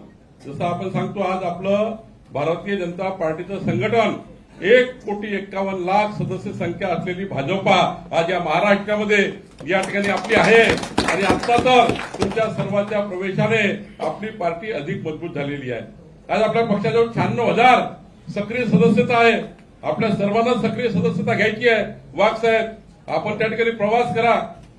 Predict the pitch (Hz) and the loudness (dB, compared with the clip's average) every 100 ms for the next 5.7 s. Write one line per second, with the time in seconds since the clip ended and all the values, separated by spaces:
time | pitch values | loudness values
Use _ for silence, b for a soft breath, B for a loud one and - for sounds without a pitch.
0 | - - 151 - 226 - - - 233 233 | -20 -8 -8 -6 -6 -6 -6 -2 0 2
1 | 214 220 240 - 233 233 226 - - - | 2 2 0 0 2 6 6 2 -6 -18
2 | - - - 160 220 220 214 208 208 220 | -20 -16 -4 -4 -2 -4 -2 -2 -2 -4
3 | 226 160 202 202 226 226 196 196 220 214 | -2 -2 -2 -4 -4 0 0 0 0 -2
4 | 226 226 185 190 226 226 226 233 226 196 | 0 -2 -2 -2 0 0 2 0 0 0
5 | 202 226 220 208 214 233 | 0 0 0 0 6 6